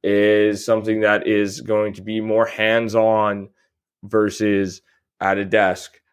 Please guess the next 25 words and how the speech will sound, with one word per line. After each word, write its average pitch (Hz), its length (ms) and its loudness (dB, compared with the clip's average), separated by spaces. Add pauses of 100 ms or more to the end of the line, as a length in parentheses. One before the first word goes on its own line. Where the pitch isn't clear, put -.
(180)
There's 113 440 2
an 123 140 0
element 127 680 2
that 107 200 0
you 117 280 0
wanna 117 300 0
make 120 280 0
that 113 200 2
delineation 107 600 0
in 117 260 -2
the 110 80 2
job 113 300 4
description 98 580 -6
so 95 100 -14
people 117 280 -8
can 104 140 -8
fully 123 300 0
understand 104 500 0
what 101 120 2
it 98 120 0
is 98 120 0
they're 98 140 4
applying 95 380 2
for 95 340 0 (1600)
and 110 720 2